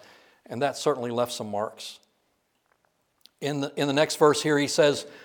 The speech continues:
"Once was I stoned." Verse twenty-five, "Once was I stoned." We may get the idea that a person being stoned is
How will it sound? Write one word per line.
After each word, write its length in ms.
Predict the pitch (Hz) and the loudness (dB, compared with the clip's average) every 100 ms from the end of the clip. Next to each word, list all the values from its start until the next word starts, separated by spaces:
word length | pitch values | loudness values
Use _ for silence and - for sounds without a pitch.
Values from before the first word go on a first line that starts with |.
| - - | -20 -2
"Once 320 | 135 165 160 | 4 4 4
was 140 | 160 | 4
I 140 | 151 139 | 6 4
stoned." 420 | - - 156 127 | 4 4 4 4
Verse 180 | 139 131 | 2 2
twenty-five, 480 | 160 147 160 143 127 | 0 2 4 4 4
"Once 240 | 143 151 | 2 2
was 140 | 143 | 0
I 140 | 139 135 | 0 0
stoned." 640 | - - 214 156 98 92 - _ _ _ _ - - - | -4 -6 -6 -6 -8 -14 -20 _ _ _ _ -20 -18 -6
We 120 | 139 | 0
may 160 | 156 165 | 2 4
get 160 | 165 | 2
the 120 | 165 | 2
idea 380 | 151 147 139 175 | 4 4 4 2
that 140 | 147 127 | 4 2
a 40 | |
person 360 | - 160 - 143 | 2 0 0 -4
being 200 | 151 143 | -4 -4
stoned 520 | - 170 180 151 127 | 2 4 6 4 2
is 200 | 123 | -2